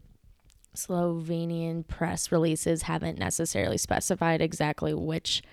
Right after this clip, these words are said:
ligament she tore, but it's enough to knock her out for the rest of the season, which is sad to see because she was having a big comeback year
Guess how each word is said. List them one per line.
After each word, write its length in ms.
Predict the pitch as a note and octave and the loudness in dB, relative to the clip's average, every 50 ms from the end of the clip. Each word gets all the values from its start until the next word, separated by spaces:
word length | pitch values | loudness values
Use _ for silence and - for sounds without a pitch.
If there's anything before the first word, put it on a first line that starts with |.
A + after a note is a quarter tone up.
| - - - - _ _ - | -20 -20 -20 -20 _ _ -2
ligament 640 | - D#3+ E3 E3 E3 E3 E3 E3 D#3+ D#3 D3+ D3 | 0 2 4 4 4 4 4 4 4 2 2 0
she 260 | - - E3+ F3 E3+ | 0 0 0 0 0
tore, 440 | - - - D#3+ E3 E3+ F#3 G#3+ A3 | 0 2 4 4 6 8 8 8 8
but 400 | F#3+ - F3+ E3 D#3+ D#3+ - - | 8 6 6 6 6 6 4 4
it's 200 | E3+ D#3+ - - | 2 0 0 0
enough 320 | E3 E3 D#3+ D#3 D3+ - - | 0 2 2 0 0 -2 -6
to 100 | - F#3+ | -4 -2
knock 280 | E3 D#3+ D#3 - - - | 0 0 0 -2 -4 -2
her 80 | - | 0
out 200 | F#2 E2+ D#2 - | 0 0 0 -2
for 120 | - - F3 | -4 -2 0
the 60 | E3 | 2
rest 200 | F3+ - E3 - | 2 2 2 2
of 100 | - E3 | 0 0
the 60 | E3 | 0
season, 600 | D#3 - F3 E3+ F3 D#3+ F3 F3 F3 F3+ F3+ F3+ - - - - - - _ _ - | 0 2 2 4 4 6 6 6 6 4 4 2 -2 -6 -12 -20 -20 -20 _ _ 4
which 160 | F#3+ F#3 - | 4 8 10
is 280 | G3 F#3 F3+ E3+ - - - | 10 10 8 8 4 -2 -6
sad 300 | - - G3 E3+ E3+ E3+ | 0 4 6 6 6 6
to 80 | F3 E3+ | 4 4
see 220 | - E3 D#3+ D#3+ | 4 4 6 6
because 500 | D#3+ D#3+ D#3+ - D#3 D#3+ E3 D#3 D#3+ - | 6 6 6 6 6 6 4 4 2 0
she 160 | - E3+ E3 | 2 4 4
was 100 | E3 D#3+ | 6 4
having 320 | D#3+ D#3+ D#3+ D#3+ E3 E3 D#3+ | 4 4 4 4 4 4 4
a 100 | D#3+ D#3+ | 2 2
big 440 | - - E3 - - D#3+ E3+ - - - - - - _ _ _ _ _ _ - | 2 2 2 2 2 0 -2 -8 -14 -20 -20 -20 -20 _ _ _ _ _ _ 0
comeback 440 | - E3+ E3 E3 - - E3+ - | 2 2 2 2 2 0 -2 -2
year 320 | - - - G2 G2 G3 | -4 -2 0 0 0 0